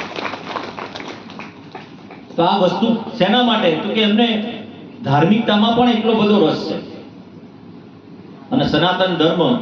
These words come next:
થકી આપણે બધા ઉજ્જવળ છીએ. આપણે બધાએ તમામ પ્રકારનું જ્ઞાન અને નોલેજ હોવું જરૂરી છે.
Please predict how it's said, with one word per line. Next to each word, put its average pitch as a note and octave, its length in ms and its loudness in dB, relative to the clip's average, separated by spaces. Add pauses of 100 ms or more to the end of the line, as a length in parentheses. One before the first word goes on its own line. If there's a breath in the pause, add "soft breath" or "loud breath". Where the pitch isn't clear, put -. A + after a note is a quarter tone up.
(1300)
થકી F3+ 260 2
આપણે E3 220 4
બધા D#3 220 2
ઉજ્જવળ D3+ 400 4
છીએ. - 600 2
આપણે B2 220 2
બધાએ C#3 720 2 (1080)
તમામ F#3+ 400 2
પ્રકારનું F#3 600 2 (640)
જ્ઞાન G3 320 2
અને F#3 160 2
નોલેજ E3 380 4
હોવું D#3+ 220 6
જરૂરી D#3 360 4
છે. F#3 440 -2